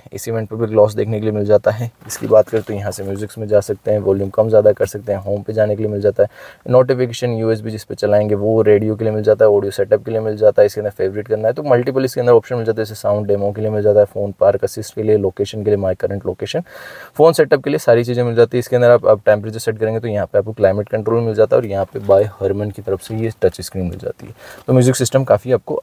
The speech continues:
अच्छा मिल जाता है इसके अंदर। फ्रंट सीट की बात करें, इसको फटाफट एडजस्ट कर लेते हैं, और यहाँ पे छोटे से आपको कॉइन्स वॉइन्स रखने के लिए स्पेस देता है।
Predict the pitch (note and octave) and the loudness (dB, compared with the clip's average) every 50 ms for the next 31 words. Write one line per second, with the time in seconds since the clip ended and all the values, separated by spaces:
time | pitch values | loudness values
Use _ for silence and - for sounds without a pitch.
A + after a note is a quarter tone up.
0 | - - - - - G#2 F#2+ F#2 F#2 F2+ F2 - - - - - - - - _ | -10 -12 -12 -8 -6 -6 -6 -2 0 0 0 0 -2 -6 -6 -8 -10 -12 -14 _
1 | - - - - - - _ _ - - - - - - - - - - - - | -20 -20 -20 -20 -20 -20 _ _ -20 -18 -16 -16 -12 -12 -12 -12 -12 -14 -8 0
2 | - E3 F3 F3+ - F#3+ F3+ - - F#3 D#3+ E3+ E3 - - E3 D#3+ E3 E3 - | 4 4 4 4 2 0 -4 -2 -2 0 2 2 2 2 2 0 0 0 0 -2
3 | D3+ - D3 B2 C3+ C3+ D#3 D#3 - - _ - F3 D#3+ C3+ E3+ G3+ - - F#3 | -2 -2 0 2 2 2 2 2 0 -4 _ -2 -2 0 0 0 0 0 2 4
4 | E3 D3+ D3+ C#3+ - - C#3 D3+ E3 G3 G#3+ - - - - C#3 D3 C#3+ C#3 B2+ | 6 6 6 4 2 0 0 2 2 2 2 -2 -6 -4 -2 0 0 2 2 2
5 | B2+ - D3+ - C3+ A#2+ C3+ C3+ - C3 B2 - E3 - - A2+ A2 A2+ A2 A2+ | 0 -2 -2 -2 0 0 2 2 2 2 2 2 2 2 2 2 2 4 4 4
6 | A#2+ B2 A2+ G#2 G#2+ - A#2+ G#2+ G2 A2 A2+ A2 - - F2+ E2+ - - - - | 4 4 2 0 -2 -2 -2 -2 -2 -4 -6 -6 -8 -10 -10 -10 -10 -12 -16 -16
7 | - G#2 | -16 -18